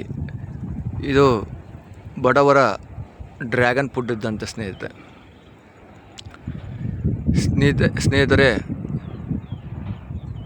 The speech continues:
ಇದರ ವಿಶೇಷತೆ ಏನೆಂದರೆ, ಚಿಕ್ಕ ಮಕ್ಕಳಿಗೆ ಗೊಡರ್ಗೆಮ್ಮು ಅಂತಾರೆ ಸ್ನೇಹಿತರೆ.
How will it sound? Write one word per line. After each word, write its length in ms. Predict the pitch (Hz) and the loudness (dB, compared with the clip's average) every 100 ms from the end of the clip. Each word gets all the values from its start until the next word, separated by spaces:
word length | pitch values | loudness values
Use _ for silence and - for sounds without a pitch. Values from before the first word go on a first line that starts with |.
| - - - - - - - - - - | -8 -8 -8 -8 0 2 2 0 -2 0
ಇದರ 180 | 131 131 131 110 90 - - - - - - - - - - - - - 147 | 4 6 6 4 -2 -10 -14 -14 -16 -16 -14 -6 -6 -6 -10 -10 0 0 2
ವಿಶೇಷತೆ 440 | - 165 160 147 135 | 4 4 4 4 2
ಏನೆಂದರೆ, 360 | 123 117 120 101 85 - - - - - - - - - - - - - - - - - - - - - - - - - - - - - - - - | 2 2 4 2 0 -10 -10 -10 -12 -10 -12 -10 -12 -12 -12 -4 -4 -4 -6 -6 -6 -8 -10 -12 -14 -14 -14 -14 -14 -10 -8 -6 -8 -12 -16 -6 -2
ಚಿಕ್ಕ 180 | 165 180 165 | 4 6 4
ಮಕ್ಕಳಿಗೆ 460 | 165 151 151 143 131 - - - - - - - - - - - - - - - - - - - - - - - - 131 | 4 4 6 6 4 2 -6 -18 -18 -20 -20 -18 -18 -18 -20 -20 -20 -20 -20 -20 -20 -20 -20 -20 -20 -20 -20 -20 -2 2
ಗೊಡರ್ಗೆಮ್ಮು 500 | 151 160 143 131 120 | 4 4 2 2 -2
ಅಂತಾರೆ 260 | 113 139 139 | -2 -2 -2
ಸ್ನೇಹಿತರೆ. 340 | 127 110 - | -4 -6 -6